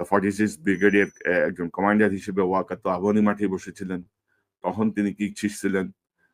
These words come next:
কি করছিলেন? তিনি কি, মানে, কি বলবো, অজ্ঞান ছিলেন? স্বাভাবিক সেন্সে ছিলেন না?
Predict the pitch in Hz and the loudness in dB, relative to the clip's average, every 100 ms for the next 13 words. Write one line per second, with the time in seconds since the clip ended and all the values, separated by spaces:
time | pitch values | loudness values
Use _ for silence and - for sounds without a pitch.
0 | - 120 107 113 - 104 104 98 101 _ | -2 -2 2 0 0 0 0 0 -6 _
1 | _ _ _ _ 104 107 101 98 92 - | _ _ _ _ 2 2 2 2 2 0
2 | _ _ 90 92 101 107 95 73 71 - | _ _ -4 -4 0 0 0 0 -6 -4
3 | 95 85 113 113 139 113 71 55 - - | -4 2 2 2 0 -2 -2 -8 -18 -4
4 | 90 98 101 - 101 104 120 127 151 165 | 0 2 0 -2 -2 0 -2 -2 -6 -6
5 | - | -10